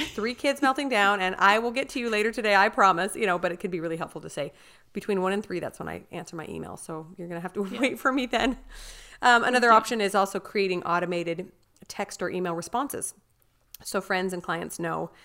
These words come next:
Speaker 1: "Oh, she's not at her desk right now. She'll get back to me later today or within twenty-four hours," or whatever your, whatever your thing is.
Speaker 2: Right. Sometimes just knowing your email went through helps you be a little more patient. <laughs>
Speaker 1: Right. Exactly. Exactly.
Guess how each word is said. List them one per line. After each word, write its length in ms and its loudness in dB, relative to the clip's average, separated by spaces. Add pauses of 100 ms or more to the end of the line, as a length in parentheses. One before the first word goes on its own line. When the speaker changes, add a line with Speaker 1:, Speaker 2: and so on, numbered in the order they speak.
(260)
Speaker 1:
"Oh, 240 2
she's 260 -6
not 380 -2
at 100 -4
her 60 -2
desk 260 -6
right 140 -6
now. 180 -6
She'll 200 -8
get 120 -12
back 200 -6
to 80 -12
me 260 -10 (500)
later 160 0
today 240 -2
or 100 -2
within 200 -4
twenty-four 340 -6
hours," 260 -4
or 60 -6
whatever 260 -6
your, 260 -10 (300)
whatever 240 -8
your 120 -10
thing 240 -8
is. 340 -12 (440)
Speaker 2:
Right. 240 0
Sometimes 380 -2
just 140 -8
knowing 260 -2
your 140 -6
email 280 -2
went 260 -2
through 420 -4
helps 260 -8
you 60 -8
be 120 -10
a 60 -8
little 180 -12
more 140 -12
patient. 440 -12
<laughs> 40 -6
Speaker 1:
Right. 320 2
Exactly. 540 -2
Exactly. 420 -12